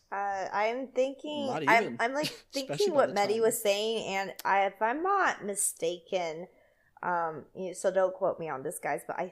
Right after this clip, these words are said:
Speaker 1: think China, uh, considers, or Chinese environmental scientists considered, uh, earthquakes to be the scariest of the natural disasters that exist. So,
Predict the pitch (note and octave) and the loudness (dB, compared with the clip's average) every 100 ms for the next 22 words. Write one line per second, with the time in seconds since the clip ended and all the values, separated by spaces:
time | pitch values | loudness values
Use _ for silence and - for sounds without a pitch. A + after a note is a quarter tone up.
0 | - A3 C4+ C#4+ - _ - - F3+ G3 | -4 -4 -4 -10 -18 _ -18 -8 -4 -4
1 | G3+ G3 G3 F#3 F3 E3 - E3+ E3+ E3+ | -2 -2 0 2 2 0 -2 0 0 -2
2 | - F3 - F3+ E3 F3 F3 E3+ G3+ F#3+ | -6 -8 -4 0 0 0 0 -2 -8 -8
3 | F#3+ F#3 F3 E3 E3+ E3 D#3+ D#3+ - D#3+ | -10 -6 -4 0 0 -2 -6 -8 -8 -10
4 | E3 D3+ D3 - E3 - - D3 C3+ C#3+ | -6 -6 -6 -8 -12 -12 -8 -4 -2 -4
5 | - D#3 C#3 B2 D#3 D#3 - D#3+ - - | -6 -4 -4 -4 -6 -10 -8 -8 -8 -12
6 | E3+ D#3+ C#3 A#2+ F3 D#3+ B2+ G2+ - _ | -10 -8 -8 -10 -6 -4 -2 -4 -6 _
7 | _ - - F3 D3+ D#3 - F#3 F3+ F3 | _ -14 -6 -4 -2 -2 -4 -2 -4 -4
8 | D#3+ - - E3+ E3 - - - - F3 | -8 -12 -10 -10 -8 -10 -10 -12 -10 -10
9 | - F2+ - - F#2 F#2+ F3 - - - | -8 -10 -10 -10 -8 -6 -6 -8 -10 -4
10 | D#3+ C3+ E3+ | -2 -2 -2